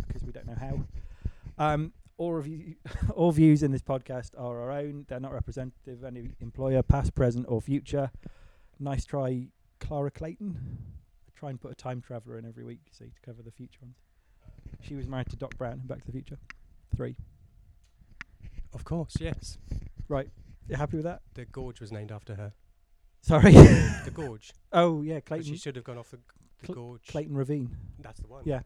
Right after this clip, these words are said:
Speaker 2: The ravine.
Speaker 1: Uh, would you like to, are your views representative of your employer?
Speaker 2: Um, I'm unemployed, so therefore no.
Speaker 1: No. <laughs>
Speaker 2: Or
Speaker 1: Okay.
Speaker 2: self-employed?
Speaker 1: What about past employers?
Speaker 2: Um, absolutely not. Um, future employers, possibly.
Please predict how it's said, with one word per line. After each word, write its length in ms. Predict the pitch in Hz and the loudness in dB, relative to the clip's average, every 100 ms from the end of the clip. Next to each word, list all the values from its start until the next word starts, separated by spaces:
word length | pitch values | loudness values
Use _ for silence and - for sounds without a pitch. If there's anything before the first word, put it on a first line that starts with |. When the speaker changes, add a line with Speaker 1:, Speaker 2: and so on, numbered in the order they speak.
| - | -10
Speaker 2:
The 60 | |
ravine. 280 | - 110 101 - - - - - - | -10 -8 -10 -14 -16 -14 -14 -16 -8
Speaker 1:
Uh, 280 | 151 151 165 151 | -4 -4 -6 -4
would 160 | 143 | -2
you 80 | 160 | 0
like 160 | 165 180 | 0 -4
to, 60 | - - 160 | -16 -14 -6
are 40 | |
your 180 | 151 156 | -4 -4
views 200 | 160 151 | -4 -6
representative 580 | 156 - 151 151 - 156 | -8 -8 -8 -10 -12 -12
of 100 | 143 | -10
your 160 | 151 151 | -8 -8
employer? 380 | 143 160 170 160 - - - - | -10 -10 -10 -12 -14 -14 -14 -10
Speaker 2:
Um, 540 | 127 120 117 117 117 131 | -8 -6 -6 -8 -8 -8
I'm 120 | 135 | -4
unemployed, 520 | 139 123 113 110 104 - - | -2 -2 -2 -4 -4 -10 -14
so 220 | - 107 | -10 -6
therefore 320 | 104 - 101 | -6 -8 -10
no. 160 | 101 95 95 - - - | -10 -12 -14 -20 -20 -18
Speaker 1:
No. 140 | 151 147 - - | -10 -8 -8 -14
<laughs> 180 | - | -10
Speaker 2:
Or 80 | - - - - | -10 -10 -18 -12
Speaker 1:
Okay. 140 | 147 | -4
Speaker 2:
self-employed? 600 | 147 139 131 120 156 185 - - - - | -4 -2 -6 -6 -6 -6 -10 -20 -20 -20
Speaker 1:
What 100 | - | -8
about 220 | 147 139 - _ - - - | -6 -6 -10 _ -20 -16 -6
past 260 | 156 170 | -6 -6
employers? 540 | 139 135 139 151 160 - - - - - | -10 -10 -12 -12 -16 -20 -20 -20 -20 -12
Speaker 2:
Um, 540 | 113 110 107 107 107 139 | -8 -6 -6 -8 -10 -8
absolutely 400 | 139 - 123 110 | -10 -8 -10 -8
not. 240 | 107 147 - - - - | -8 -10 -14 -20 -20 -18
Um, 320 | 123 117 113 107 | -12 -10 -10 -12
future 280 | - 151 | -14 -10
employers, 380 | 131 120 123 120 | -10 -8 -10 -10
possibly. 560 | - 151 127 110 107 | -10 -12 -12 -12 -10